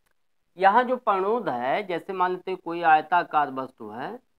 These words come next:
इस तरह से, तो इसको अगर हम इस तरह से रखे हैं तो ये जो पूरा तल है इस पर एक तरह से दाब लगाएगा।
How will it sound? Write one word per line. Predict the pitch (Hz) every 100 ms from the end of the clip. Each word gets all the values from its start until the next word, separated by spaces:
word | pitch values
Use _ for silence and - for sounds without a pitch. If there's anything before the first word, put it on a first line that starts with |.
| _ _ -
इस | 151
तरह | 156 139 -
से, | - 214 - _ _ _ _
तो | 180 196 _
इसको | 202 185 _ 233 233 233 -
अगर | 175 214
हम | 208 214 226
इस | 214
तरह | - 208 208
से | 214
रखे | 196 165 - 220
हैं | 135 117 - _ _ _ _ -
तो |
ये | 180 185 226
जो | 208
पूरा | 214 - 160 175 208 208 -
तल | 202 175
है | 110 110 139
इस | - 165 151 _
पर | 196 202 - -
एक | 160 196 -
तरह | 170 156
से | 151 226
दाब | 214 165 135 104
लगाएगा। | 90 90 87 -